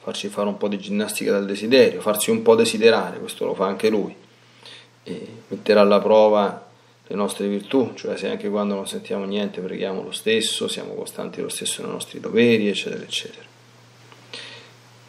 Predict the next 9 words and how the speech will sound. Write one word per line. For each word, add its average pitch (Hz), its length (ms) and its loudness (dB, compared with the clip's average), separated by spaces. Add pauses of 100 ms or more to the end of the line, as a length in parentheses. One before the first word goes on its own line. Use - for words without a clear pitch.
(540)
Ecco, - 300 -8 (1200)
è 123 140 8
segno 156 480 6
di 113 100 2
delicatezza 117 680 4
d'animo, 104 680 2
e - 160 -8
qui 101 340 -4
Luisa 95 580 -4